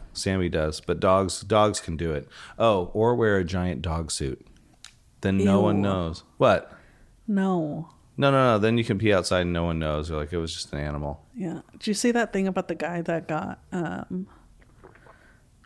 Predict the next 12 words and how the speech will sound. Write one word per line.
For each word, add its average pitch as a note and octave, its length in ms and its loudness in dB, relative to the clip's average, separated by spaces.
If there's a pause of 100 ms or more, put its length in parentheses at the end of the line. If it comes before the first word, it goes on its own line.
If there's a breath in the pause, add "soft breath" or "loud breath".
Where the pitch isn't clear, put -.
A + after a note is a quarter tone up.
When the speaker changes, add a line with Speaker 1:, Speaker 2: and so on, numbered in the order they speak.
(1000)
Speaker 2:
he, F3+ 640 0 (1080)
he G#3+ 220 -2
either G3+ 380 2
bought, F#3 680 -2
like, F#3 300 0
a, D#3 480 0 (2750 soft breath)
he G#3 200 2
bought, G3 340 0
like, G#3+ 180 -2
a F#3 60 2
dog E3+ 420 -2
suit, - 440 -6